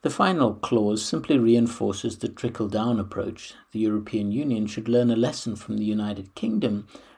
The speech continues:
which, as I mentioned before, tried to politicize C S R by appointing a C S R minister in two thousand and three. It was by all accounts a failure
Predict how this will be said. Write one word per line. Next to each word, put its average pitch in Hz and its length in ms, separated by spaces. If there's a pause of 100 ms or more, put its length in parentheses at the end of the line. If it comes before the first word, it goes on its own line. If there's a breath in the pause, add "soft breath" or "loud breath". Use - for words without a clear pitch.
which, 117 220
as 113 160
I 101 80
mentioned 107 420
before, 123 360
tried 117 380
to 107 280 (480 loud breath)
politicize 113 760
C 104 220
S 95 160
R 104 180
by 107 200
appointing 104 540
a 98 60
C 101 260
S 95 140
R 98 120
minister 117 680 (160)
in 98 180
two - 200
thousand 101 400
and 95 160
three. 123 400 (640 loud breath)
It - 200
was 120 160
by 110 200
all 117 240
accounts 104 460
a 98 40
failure 117 600